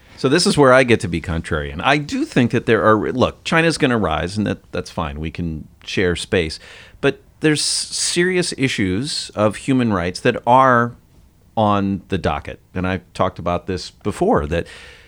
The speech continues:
whoever is the hegemon, their values will inevitably seep into the rest of the world, right? And so the U S, and hey, I'm an American, so for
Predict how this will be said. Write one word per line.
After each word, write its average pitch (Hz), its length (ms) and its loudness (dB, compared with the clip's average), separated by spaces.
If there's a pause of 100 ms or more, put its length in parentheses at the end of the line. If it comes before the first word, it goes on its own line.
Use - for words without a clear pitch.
(560)
whoever 175 440 4
is 170 160 2
the 151 80 6
hegemon, 95 560 2
their 101 140 4
values 104 540 0
will 101 140 0
inevitably 95 560 0
seep - 500 -6
into 92 280 -4
the 82 100 -4
rest 80 280 -4
of 80 60 -8
the 78 80 -4
world, 73 260 -6 (220)
right? 87 220 -12 (460)
And 117 100 -2
so 143 100 2
the 127 100 4
U 151 240 4
S, 117 380 2 (200)
and 76 160 -8
hey, 82 160 -6
I'm 98 160 -4
an 120 60 -2
American, 107 340 -4
so 90 200 0
for - 240 -8